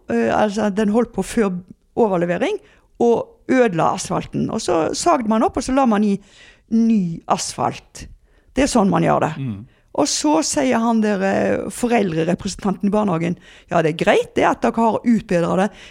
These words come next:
Speaker 1: men jeg vil ikke se at dere har utbedret det.» «Ja, men det er jo umulig. Skal man liksom dra av asfalten rundt hele barnehagen?» Så, altså, manglende forståelse. Altså, for hvis han hadde kjøpt en ny bil,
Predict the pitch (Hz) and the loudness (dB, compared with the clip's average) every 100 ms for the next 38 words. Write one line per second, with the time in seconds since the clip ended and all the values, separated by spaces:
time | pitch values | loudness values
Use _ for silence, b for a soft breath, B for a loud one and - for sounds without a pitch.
0 | - 214 208 214 220 247 196 180 - 214 | 0 2 2 2 2 2 2 -2 -2 -4
1 | - - 247 302 294 - - _ - 214 | -4 0 2 2 0 -4 -20 _ -8 -6
2 | - 196 208 202 202 - 240 185 190 175 | -2 -2 0 2 0 2 0 2 0 0
3 | 185 277 339 B B B - 240 247 233 | 2 2 0 B B B 0 4 4 2
4 | - 220 247 247 233 233 208 294 254 240 | 2 2 4 6 6 4 2 2 2 2
5 | 226 214 240 240 196 - - - 185 214 | 0 0 4 4 4 2 -2 -4 -2 0
6 | 208 214 - 240 254 196 185 208 175 - | 2 0 0 2 2 2 2 2 0 0
7 | 359 294 285 B B B 240 311 - B | 0 0 -2 B B B 0 0 0 B
8 | B - - - 247 269 349 330 269 190 | B -20 -20 -4 2 4 6 4 4 2
9 | 208 208 294 - - - 285 208 180 180 | 0 -2 -4 -2 -2 0 2 2 0 0
10 | 180 175 - 330 - - - 294 311 330 | -2 -4 -2 0 0 -2 0 0 2 2
11 | 320 320 311 302 294 285 240 453 571 | 2 -2 -4 0 2 2 0 -4 -6